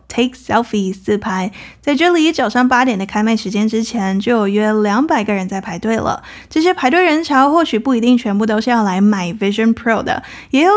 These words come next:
可能是预约了one-on-one demos，一对一的体验示范时段。Tim Cook告诉C N B C，Vision Pro是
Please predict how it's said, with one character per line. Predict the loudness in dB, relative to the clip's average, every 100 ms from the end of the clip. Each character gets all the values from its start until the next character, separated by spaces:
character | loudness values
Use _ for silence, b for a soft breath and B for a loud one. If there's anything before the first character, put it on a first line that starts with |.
| 2
可 | 0
能 | 0
是 | 0
预 | 2 2 4
约 | 2
了 | 2 0
one-on-one | 0 0 2 4 4 2 0 2 2 2 2 4 4
demos， | 4 2 2 0 -6 -2
一 | 0 2
对 | 2 2 2
一 | 2
的 | 2 0
体 | -4 -10 -6 0
验 | 2 2
示 | 0 -2
范 | -2 0 -2
时 | -4
段。 | -4 -2 -2 -6 B B B
Tim | 2 4 2
Cook | 2 0 0
告 | -2 -2
诉 | 0
C | -2 0
N | 2 2
B | 0
C，Vision | -2 -2 0 0 4 4
Pro | 4 2 0
是 | -2 -4 -4